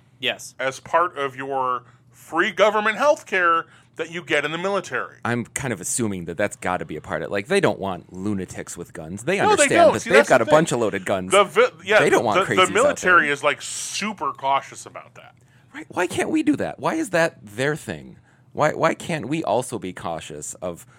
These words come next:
Speaker 3: who is holding a loaded assault rifle near our heads while we sleep? Like, that's kinda weird to me. That that's too much. That's just American freedom out the window. But if you're in the military,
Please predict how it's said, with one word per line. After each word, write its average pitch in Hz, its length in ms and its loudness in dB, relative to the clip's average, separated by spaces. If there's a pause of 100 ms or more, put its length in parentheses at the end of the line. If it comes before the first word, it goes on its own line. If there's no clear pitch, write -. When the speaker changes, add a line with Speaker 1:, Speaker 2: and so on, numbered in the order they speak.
(120)
Speaker 3:
who 127 360 -8 (380)
is 113 120 -6
holding 120 460 -4
a 101 60 -6
loaded 101 380 -2
assault 92 360 -4
rifle 90 380 -4
near 90 280 -8
our 80 120 -10
heads 80 300 -14
while 76 160 -8
we 76 120 -16
sleep? - 420 -16 (320)
Like, - 260 -14 (340)
that's - 240 -4
kinda 135 320 -8
weird 101 380 -10
to - 120 -18
me. 71 320 -16 (260)
That - 160 -8
that's 135 280 0
too - 220 -2
much. - 400 -6 (300)
That's 127 220 -4
just - 320 -12
American 95 460 -8
freedom 92 320 -10
out 104 240 -6
the 82 60 -16
window. 87 320 -12
But 95 140 -10
if 101 120 -8
you're 165 120 -8
in 127 100 -6
the 104 60 -6
military, 92 760 -10